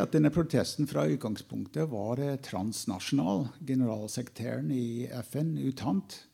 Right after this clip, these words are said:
eh, gikk ut imot krigen og ba Johnson om å heller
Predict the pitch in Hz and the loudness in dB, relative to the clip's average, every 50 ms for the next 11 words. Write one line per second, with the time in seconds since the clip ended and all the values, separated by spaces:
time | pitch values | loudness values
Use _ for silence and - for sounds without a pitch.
0 | _ _ _ _ _ _ _ _ _ _ _ _ - 127 131 127 127 127 123 127 | _ _ _ _ _ _ _ _ _ _ _ _ -8 -6 -4 -2 0 0 0 2
1 | 127 135 135 135 - 143 131 135 135 - 135 131 123 131 127 - 135 131 135 143 | 4 2 2 2 2 2 2 2 2 2 2 2 2 2 0 -2 0 0 0 2
2 | 175 180 170 160 135 131 123 117 117 117 117 120 123 123 123 120 - 120 104 98 | 2 2 2 2 2 0 -2 -2 -2 -2 -2 -2 -2 -2 -4 -4 -4 -4 -4 -4
3 | - - - 131 123 120 117 120 123 123 120 113 - - 120 107 107 110 110 - | -4 -2 2 2 2 2 2 0 2 2 0 -2 -4 -4 -4 -4 -2 -4 -4 -6